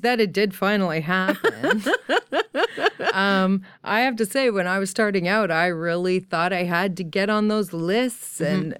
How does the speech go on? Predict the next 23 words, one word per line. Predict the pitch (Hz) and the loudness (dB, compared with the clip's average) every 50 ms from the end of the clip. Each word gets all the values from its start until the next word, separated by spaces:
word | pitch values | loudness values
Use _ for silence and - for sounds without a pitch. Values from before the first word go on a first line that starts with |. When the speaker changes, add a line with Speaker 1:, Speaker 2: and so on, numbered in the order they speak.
| - | -8
Speaker 1:
especially | - 202 190 - - - 165 170 - - - 214 214 | -8 -6 -6 -6 -2 0 0 0 0 0 0 0 0
while | 170 165 165 170 190 190 | 2 2 2 2 4 2
you're | 190 202 202 | 2 2 2
young, | 196 170 170 185 202 214 202 175 | 0 0 -2 -4 -2 -2 -4 -4
there | 185 - 170 190 | -4 -4 -6 -4
seems | 185 - 220 220 220 - - | -4 -2 -2 -2 -2 -2 -4
to | - | -4
be | 185 196 196 | -2 0 0
some | 190 190 - 185 170 175 | 0 0 0 0 0 2
external | 175 175 - - - 196 185 180 160 165 | 0 -2 -2 -4 -4 -2 -2 -2 -2 -6
pressure | - - 202 202 196 - - 185 180 170 | -4 -2 -2 -2 -2 0 -2 0 2 2
of | 160 160 160 143 _ - - - - - - - - _ _ - | 2 0 -2 -4 _ -18 -20 -20 -20 -20 -20 -20 -20 _ _ -10
something | - - 226 226 226 220 226 208 | -4 0 2 2 2 2 2 4
needs | 202 202 196 190 | 4 2 2 0
to | - 220 185 | 0 0 0
happen | 180 196 196 196 208 196 185 180 180 | 2 0 0 0 0 0 0 0 0
while | 175 175 175 180 | 2 2 2 2
you're | 180 175 175 170 165 165 160 156 - - _ _ _ _ _ _ _ _ - | 2 2 2 2 2 0 0 -2 -6 -10 _ _ _ _ _ _ _ _ -2
new | 202 185 180 190 196 208 220 220 196 | 0 0 2 2 2 2 2 2 2
at | 151 139 139 135 | 2 0 -2 -4
it, | 135 127 - 180 180 | -4 -4 -4 -4 -4
Speaker 2:
Mm-hmm. | 185 160 147 - - - | -4 -4 -6 -8 -10 -6
Speaker 1:
or, | - 185 175 175 170 170 165 165 160 165 160 156 156 143 - | -4 0 0 2 2 2 2 2 2 2 2 0 -2 -4 -6